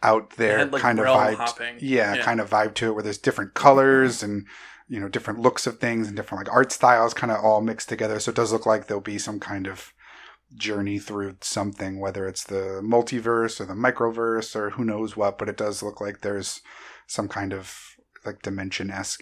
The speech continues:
Speaker 1: aspect to it. Um,
Speaker 2: And
Speaker 1: but this
Speaker 2: again,
Speaker 1: is also
Speaker 2: looked like a cartoon game, so not showing off the Xbox One Series X.
Speaker 1: This is also
Speaker 2: <laughs>
Speaker 1: coming out on other things, I believe, too. I
Speaker 2: Yeah,
Speaker 1: think Psychonauts
Speaker 2: it's
Speaker 1: two is coming out on, like,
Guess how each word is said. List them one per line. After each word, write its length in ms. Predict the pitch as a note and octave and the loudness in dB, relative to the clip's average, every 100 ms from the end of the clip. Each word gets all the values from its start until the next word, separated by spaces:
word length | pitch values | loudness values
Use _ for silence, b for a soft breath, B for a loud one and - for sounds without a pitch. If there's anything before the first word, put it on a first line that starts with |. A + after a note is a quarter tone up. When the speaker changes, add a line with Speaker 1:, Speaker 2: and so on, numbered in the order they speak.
| - | -10
Speaker 1:
aspect 640 | G2+ - - G2 - - | -10 -10 -10 -12 -12 -14
to 160 | - G2+ | -10 -6
it. 140 | G2 F#2+ B B B | -8 -10 B B B
Um, 100 | - | 0
Speaker 2:
And 60 | D#3+ | 2
Speaker 1:
but 100 | - | 4
this 120 | D3+ | 6
Speaker 2:
again, 80 | D#3 | 6
Speaker 1:
is 60 | C3+ | 8
also 240 | B2 C3 | 6 6
Speaker 2:
looked 280 | A#2+ D3+ - | 2 0 -2
like 140 | C#3 D3+ | -4 -4
a 40 | |
cartoon 360 | C#3 B2+ - B2 | -2 -2 -2 -10
game, 340 | A#2+ B2 D#3 E3 | -8 -8 -10 -18
so 300 | - B2+ B2+ | -12 -8 -8
not 440 | B2+ B2+ B2 A#2 - | -10 -6 -4 -4 -6
showing 280 | - B2 B2 | -6 -6 -6
off 200 | C3 - | -8 -8
the 80 | |
Xbox 460 | C3 C3 - C#3+ - | -10 -8 -10 -10 -10
One 160 | C#3+ D3+ | -12 -10
Series 300 | F#3 F#3 - | -10 -8 -8
X. 360 | - - - | -8 -10 -4
Speaker 1:
This 160 | - F#3 | 4 8
is 60 | A3 | 10
also 180 | A3+ | 8
Speaker 2:
<laughs> 80 | F#3 | 8
Speaker 1:
coming 140 | E3+ D#3 | 8 8
out 80 | |
on 60 | C#3 | 8
other 120 | C3 | 4
things, 440 | F#2+ - G#3+ A2+ G#2 | 2 2 2 4 0
I 60 | |
believe, 340 | G2+ G#2 G2 - | -6 -6 -8 -8
too. 300 | - A3+ G2 | -4 -2 2
I 20 | |
Speaker 2:
Yeah, 180 | D3+ A#2+ | 4 2
Speaker 1:
think 260 | - C3 C3+ | 2 0 2
Psychonauts 160 | C3+ | 4
Speaker 2:
it's 100 | B2+ | 2
Speaker 1:
two 140 | - F3 | 0 -2
is 100 | - | 0
coming 200 | C3 A#2+ | 0 2
out 80 | A#2+ | 2
on, 100 | A#2 | 0
like, 240 | A2 | -2